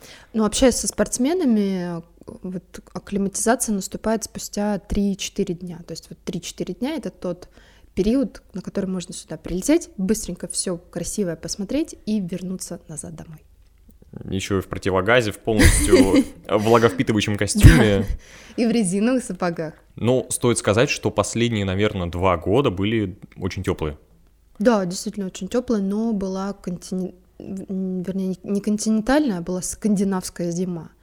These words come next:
Speaker 1: То есть, когда я улетала с Пет-, с Кемерово сюда, в Петербург, я думала, что я здесь вообще буду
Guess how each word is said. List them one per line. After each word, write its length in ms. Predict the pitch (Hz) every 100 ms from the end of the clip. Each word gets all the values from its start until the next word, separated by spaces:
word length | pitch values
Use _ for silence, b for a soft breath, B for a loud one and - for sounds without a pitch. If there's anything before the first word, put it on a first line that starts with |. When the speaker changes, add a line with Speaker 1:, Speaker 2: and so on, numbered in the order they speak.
| b b b b -
Speaker 1:
То 40 |
есть, 100 | 185
когда 260 | - 202 220
я 240 | 220 214 -
улетала 600 | 226 220 220 226 202 180
с 80 | -
Пет-, 320 | - 185 -
с 260 | - -
Кемерово 720 | - - 247 370 403 240 190 180
сюда, 300 | - 196 202
в 80 |
Петербург, 600 | - - 202 190 269 370
я 60 | 220
думала, 320 | 196 214 202
что 200 | 196 -
я 220 | 196 202
здесь 260 | 208 202 -
вообще 320 | 185 - 190
буду 500 | 170 165 170 170 -